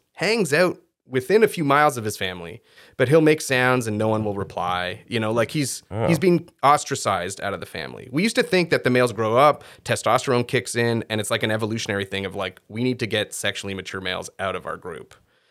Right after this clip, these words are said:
Speaker 1: But actually, it's more that mom has a new baby, and sort of regardless of the age of the young male,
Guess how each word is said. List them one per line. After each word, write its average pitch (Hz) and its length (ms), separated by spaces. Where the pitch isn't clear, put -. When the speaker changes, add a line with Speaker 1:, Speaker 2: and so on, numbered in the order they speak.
Speaker 1:
But 117 140
actually, 143 340
it's 117 140
more 123 240
that 104 160
mom 113 240
has 151 180
a 127 60
new 117 120
baby, 104 600
and 104 80
sort 156 160
of 143 80
regardless 123 580
of 165 120
the 160 140
age 165 220
of 156 120
the 165 60
young 156 220
male, 165 400